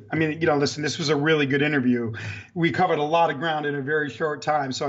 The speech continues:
I mean, I think you pretty much asked me everything, but I will, I will say, what is dilution and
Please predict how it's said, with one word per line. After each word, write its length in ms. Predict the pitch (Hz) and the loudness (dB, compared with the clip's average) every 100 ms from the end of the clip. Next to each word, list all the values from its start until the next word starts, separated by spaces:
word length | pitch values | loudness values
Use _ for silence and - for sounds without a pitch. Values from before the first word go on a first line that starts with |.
| 147 | -2
I 60 | |
mean, 140 | 147 151 | -2 -2
I 80 | 143 | -2
think 160 | 170 | -4
you 80 | 147 | -4
pretty 200 | 131 160 | -2 -2
much 160 | 143 143 | 0 0
asked 240 | 135 120 | -2 -4
me 140 | 139 | -2
everything, 400 | 139 139 127 127 | 0 0 0 2
but 100 | 127 | 4
I 120 | 139 139 | 4 2
will, 240 | 131 117 - - - - | 0 -4 -12 -20 -20 -2
I 120 | 147 | 0
will 120 | 151 143 | 2 0
say, 540 | - 156 143 139 131 - | 2 2 2 0 -4 -10
what 260 | - 160 190 | -6 -2 0
is 120 | 190 | 2
dilution 800 | 185 180 170 - 160 151 147 139 _ _ _ _ | 2 2 0 -6 -10 -10 -12 -16 _ _ _ _
and 340 | 147 143 139 | -6 -4 -4